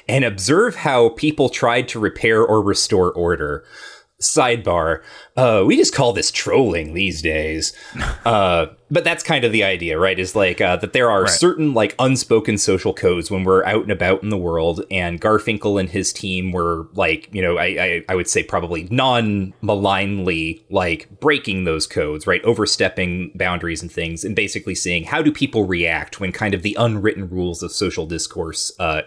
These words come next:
Speaker 1: get, um, thwarted in some way.
Speaker 2: Yeah, this is basically just, like, one-eighth of all TikToks made.
Speaker 1: Yes. <laughs>
Speaker 2: This is, this is that kid, uh, saying he was Pickle Rick and woo woo wooing around on the floor. <laughs>
Speaker 1: Yeah. <laughs>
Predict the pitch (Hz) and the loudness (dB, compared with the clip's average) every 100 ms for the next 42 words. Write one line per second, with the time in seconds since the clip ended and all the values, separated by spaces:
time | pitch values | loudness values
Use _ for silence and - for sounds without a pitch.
0 | 101 101 87 76 - - 85 76 76 117 | -6 -2 -2 -2 -10 -6 -6 -6 -8 2
1 | 110 90 80 80 - 80 76 76 76 - | 2 2 -2 -4 -6 -6 -6 -6 -8 -10
2 | - - - 190 151 113 143 160 190 185 | -18 -18 -14 -2 0 0 -2 0 0 2
3 | 156 123 127 123 107 127 123 98 117 - | 0 -2 0 -2 0 0 0 0 -4 -6
4 | 107 95 110 101 - 110 - 82 - - | -10 -2 -2 -2 -2 -6 -4 -8 -8 -8
5 | 85 71 67 - - 127 117 95 - - | -6 -8 -12 -16 -2 0 0 -2 -2 -2
6 | - - 247 - - 285 - 359 - - | -2 0 -2 -2 -2 -2 0 -2 -2 -6
7 | - - - - - 156 175 208 185 160 | -8 -8 -20 -20 -14 -2 0 2 4 2
8 | 165 170 165 156 - 151 139 131 123 113 | 2 0 0 0 2 2 4 4 6 6
9 | 110 107 104 104 117 143 123 113 98 - | 6 4 4 0 -2 0 2 0 -2 0
10 | 135 101 90 82 - 85 82 80 - 73 | 0 0 -2 -4 -8 -10 -10 -14 -14 -14
11 | 98 117 120 113 104 107 101 92 95 92 | -4 0 4 4 4 2 0 -2 -2 -4
12 | 92 - 107 90 - 107 113 - - - | -6 -4 -2 2 2 2 0 -2 -8 -16
13 | - - - | -20 -20 -10